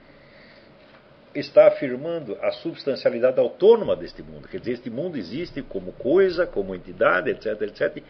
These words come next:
e fora de, de ter um Deus que o criou, entre aspas.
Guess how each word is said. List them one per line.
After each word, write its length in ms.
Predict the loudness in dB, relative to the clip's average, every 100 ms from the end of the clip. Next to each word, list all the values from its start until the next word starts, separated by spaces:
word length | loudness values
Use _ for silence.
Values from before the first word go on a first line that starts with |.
| -20 -20 -14
e 60 |
fora 420 | -12 -4 -2 0 -2
de, 360 | -2 -2 -2
de 160 | -4 -10
ter 140 | -8
um 140 | -8 -6
Deus 300 | -4 -4 -6
que 100 | -10
o 80 |
criou, 600 | -10 -6 -2 0 0 -2 -8
entre 280 | -18 -12 -10
aspas. 440 | -8 -10 -16 -20